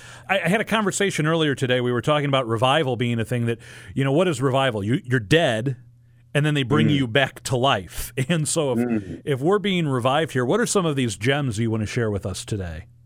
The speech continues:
Speaker 2: Yeah, so, um, what it is, the book is basically just, um, daily quotes on the Eucharist from great saints who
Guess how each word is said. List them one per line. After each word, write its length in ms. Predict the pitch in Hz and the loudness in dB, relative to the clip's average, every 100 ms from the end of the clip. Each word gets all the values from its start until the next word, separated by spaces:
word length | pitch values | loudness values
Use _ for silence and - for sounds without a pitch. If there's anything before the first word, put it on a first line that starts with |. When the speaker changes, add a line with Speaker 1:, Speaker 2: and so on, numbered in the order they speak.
| - - | -20 -10
Speaker 2:
Yeah, 600 | 120 196 277 285 214 127 | 2 4 6 6 6 4
so, 600 | - - 196 180 170 160 | 4 6 8 8 6 4
um, 380 | 160 165 151 135 | 2 4 4 2
what 380 | 127 120 208 330 | -2 2 4 6
it 160 | 302 | 4
is, 420 | 156 220 285 185 - | 6 6 4 0 -2
the 80 | 135 | -6
book 420 | 107 214 294 - | 2 2 2 -2
is 160 | 131 | -2
basically 680 | - 156 262 269 - 240 190 | -2 -2 0 -4 -6 -4 -2
just, 500 | 147 - 151 143 - - | -4 -2 -2 -2 -4 -4
um, 280 | 143 135 117 | 0 2 4
daily 340 | 139 165 208 175 | 6 6 6 2
quotes 600 | - 135 156 233 - - | 2 4 4 2 -4 -4
on 200 | 139 135 | 0 2
the 80 | |
Eucharist 640 | 123 139 - 143 117 113 - | 4 2 4 6 8 6 -2
from 540 | - 151 143 123 117 - - - - _ _ 107 | 2 4 4 2 0 -4 -20 -20 -20 _ _ -2
great 400 | 135 214 240 147 | 8 8 8 0
saints 560 | - 143 135 135 - | 2 4 4 -2 -6
who 400 | - 143 131 117 | 2 2 2 -2